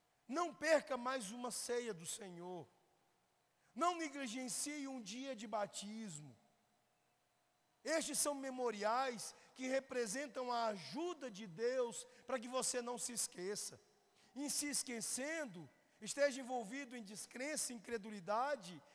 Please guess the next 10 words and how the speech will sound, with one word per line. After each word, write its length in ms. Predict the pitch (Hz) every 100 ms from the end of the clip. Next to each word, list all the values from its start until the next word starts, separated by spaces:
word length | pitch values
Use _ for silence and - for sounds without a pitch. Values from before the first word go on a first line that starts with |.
| -
e 100 | 226
idolatria. 840 | 196 202 170 - 180 175 170 127 - _ _ _ _ _ _ _ _ _ _ _ _ _ _ _ _ _ _ _ _ -
Meus 220 | 220 220
irmãos, 340 | 269 302 302 254
as 340 | 240 - - - 233
lembranças 1040 | 254 262 240 196 202 277 349 - 247 -
que 80 | 240
Deus 280 | 240 254 214
nos 220 | 233 165
dá, 420 | 202 208 190